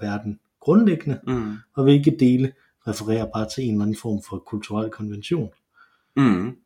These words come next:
Speaker 1: Og det er det, der er spørgsmålet her, ikke? Altså, hvad en treakters struktur, sådan som Aristoteles, han beskriver den. Er det en kulturel konstruktion, eller er det noget, der bare er sådan, som verden ligesom
Speaker 2: Jamen,
Speaker 1: er?
Speaker 2: det fine ved, at jeg er nødt til at gå, jeg går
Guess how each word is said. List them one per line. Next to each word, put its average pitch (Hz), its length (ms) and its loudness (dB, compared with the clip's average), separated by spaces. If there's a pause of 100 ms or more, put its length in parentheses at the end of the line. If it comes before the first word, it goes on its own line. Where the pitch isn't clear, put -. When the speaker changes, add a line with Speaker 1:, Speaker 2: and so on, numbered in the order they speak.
Speaker 1:
Og 117 100 -2
det 120 80 6
er 117 60 2
det, 160 120 6
der 180 100 4
er 123 120 4
spørgsmålet 139 540 0
her, 120 100 -2
ikke? 123 140 -2
Altså, 110 160 -4
hvad 147 160 4
en 165 240 0
treakters 165 540 0
struktur, 107 600 0 (240)
sådan 117 280 2
som 104 300 -4 (120)
Aristoteles, 107 720 -6
han 101 260 -10 (200)
beskriver 113 380 -4
den. 98 140 -12 (560)
Er 131 140 -2
det 180 260 12
en 127 200 4
kulturel 135 440 2
konstruktion, 170 680 0
eller 127 140 2
er 123 80 2
det 123 120 0
noget, 151 440 6
der 151 100 4
bare 135 240 0
er 131 40 -2
sådan, 127 280 -2
som 107 260 -2
verden 113 360 -2
ligesom 110 380 -4
Speaker 2:
Jamen, 151 180 8 (300)
Speaker 1:
er? 143 40 0
Speaker 2:
det 165 160 2 (220)
fine 214 340 6
ved, 131 120 0 (300)
at 156 200 -2
jeg 156 100 6
er 160 80 6
nødt 185 100 2
til 208 80 2
at 196 60 2
gå, 143 340 2
jeg 135 180 2 (400)
går 160 140 0